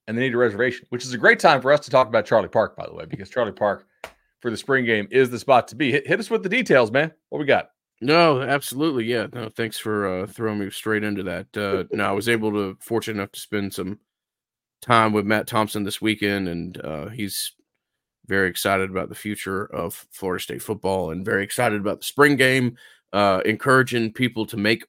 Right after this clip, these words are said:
Speaker 2: reservations, uh, whether it be Thursday, Friday, or Saturday. Um, they do have their brunch on Saturday and Sunday, a little bit of a change in that they're moving to the, uh, a la carte model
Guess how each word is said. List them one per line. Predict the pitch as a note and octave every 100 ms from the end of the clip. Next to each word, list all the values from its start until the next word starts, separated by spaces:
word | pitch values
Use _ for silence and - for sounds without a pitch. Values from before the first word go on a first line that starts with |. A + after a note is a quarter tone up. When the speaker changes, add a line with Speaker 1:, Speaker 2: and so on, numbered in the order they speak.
| -
Speaker 2:
reservations, | A#2 A2+ G#2 G#2+ G#2+ - G#2 G2 - -
uh, | E2+ F2 F2
whether | F2+ - G2+ G2
it |
be | F#2+
Thursday, | F#2 A2+ G#2 - G2 F#2+ - _ _ _ _
Friday, | - A2 G#2 G2+ F#2+ -
or |
Saturday. | - - G#2 G#2 G2+ G2+ F#2+ _ _ _ _
Um, | - F#2 F2+ F2 E2+ - _ _
they | -
do | G#2+ B2+
have | B2
their | G#2 G2
brunch | F#2+ A#2+ D3+ - -
on | A2 G#2+
Saturday | - A2+ A2+ G#2+ G#2+ A2+
and | A2+ G#2+
Sunday, | - A2 G#2+ A2 A2
a | A2+
little | G#2+ D3
bit | B2+
of | A#2+
a | A2
change | - A#2+ A2+ A2 - - _ _ _ -
in | G#2+
that | G2+ G2
they're | G2+
moving | G#2 G#2 G2+
to | -
the, | G2 F#2+
uh, | F#2+ F2 -
a | G#2+
la | G2+
carte | - G2+ G2+
model | G#2 G2+ G2+ F#2+ G2